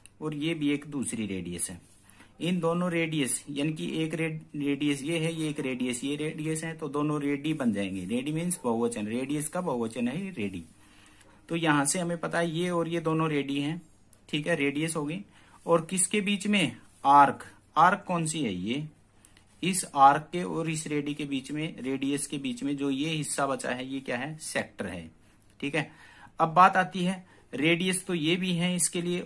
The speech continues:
और ये भी हिस्सा है हमारा, ठीक है। ये हिस्सा भी है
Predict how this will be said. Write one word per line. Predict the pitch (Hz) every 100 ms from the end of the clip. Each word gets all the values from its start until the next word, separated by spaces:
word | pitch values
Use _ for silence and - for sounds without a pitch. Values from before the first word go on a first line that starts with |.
| -
और | 151
ये | 151 160
भी | 170
हिस्सा | 151 - 170
है | 160
हमारा, | 156 139 147 - - _ - -
ठीक | 156
है। | 175 156 - - - _ 120
ये | 170
हिस्सा | 156 - 143
भी | 160
है | 156